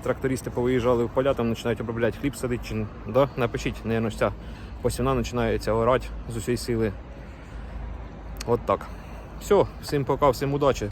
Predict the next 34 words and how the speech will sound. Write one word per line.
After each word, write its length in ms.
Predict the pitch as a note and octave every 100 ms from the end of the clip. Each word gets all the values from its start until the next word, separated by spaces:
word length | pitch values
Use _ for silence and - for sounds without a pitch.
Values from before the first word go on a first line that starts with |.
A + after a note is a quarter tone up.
| -
побачимося. 520 | B2+ B2 G#2+ G#2+ G#2 - - - - - - - - - - -
Пишіть. 400 | C#3 - C3 - - - - - - - - -
І 160 | D3
підписуйтесь 500 | B2 D#3 D#3 D3+ C3
на 80 | D3+
канал, 220 | D3+ C3
нам 120 | B2 A#2+
на 120 | B2
сто 120 | -
тисяч 300 | C#3 B2+ A#2
набрати, 300 | C3 C#3 C3
щоб 120 | A#2+
ми 80 | B2
з 60 | A#2+
вами 260 | A#2+ A2+ - - - -
до 100 | B2+
мільйона 360 | B2+ C3 C3+ C3
дійшли 260 | B2 B2+ B2+
срочно, 440 | - C3 - A2 A#2 G#2+
тому 220 | A#2+ B2+
що, 220 | - A#2 G2+ - - -
ні, 120 | D3
до 120 | A#2
мільйона 320 | B2 B2+ B2+ A#2
то 80 |
багато, 320 | B2 B2+ C3+ -
хоча 200 | B2 B2
б 100 | A2+
тисяч 220 | A#2+ -
сто 200 | - -
чоловік, 320 | - A2 G#2
та 60 | -
й 40 |
хватить. 360 | G#2+ A2 G#2 G#2